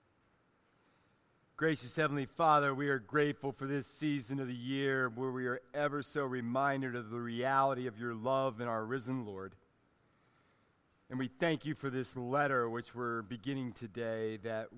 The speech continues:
we might know we have eternal life. We pray, Lord, as we walk through this for the next season, that it would do a great work in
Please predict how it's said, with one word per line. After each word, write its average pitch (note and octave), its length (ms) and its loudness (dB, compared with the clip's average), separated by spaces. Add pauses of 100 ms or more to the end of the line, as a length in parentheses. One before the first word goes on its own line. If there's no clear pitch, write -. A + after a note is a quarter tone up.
we B2+ 160 -2
might B2+ 440 0
know A2+ 760 -2 (540)
we A2+ 140 -8
have A2+ 220 -4
eternal G#2+ 440 -10
life. D2+ 100 -12 (1500)
We D3+ 100 0
pray, F3 300 0
Lord, D#3 220 2
as D3 140 -2
we D3 120 -2
walk D3+ 420 0
through D#3 200 -4
this - 560 -6 (600)
for C#3 80 -10
the B2+ 120 -6
next C#3+ 360 -6 (360)
season, A2 680 -6 (1000)
that C3+ 180 -4
it C3+ 60 0
would C#3 120 -8
do B2+ 160 -4
a A#2 60 -6
great C#3+ 400 -2
work C#3 400 -2
in B2+ 100 -4